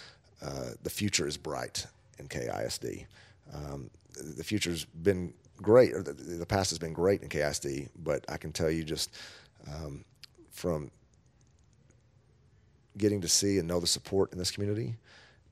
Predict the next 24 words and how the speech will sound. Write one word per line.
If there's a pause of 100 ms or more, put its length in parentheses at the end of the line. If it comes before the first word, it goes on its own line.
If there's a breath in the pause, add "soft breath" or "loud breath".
to
getting
those
relationships
developed (100)
and
really
establishing (680 loud breath)
that (720)
open (280)
line
of
trust
and
communication (260)
with (800 soft breath)
our (420)
bus
drivers, (600)
teachers, (280)
um, (100)
aides, (160)
custodians, (580 loud breath)
um,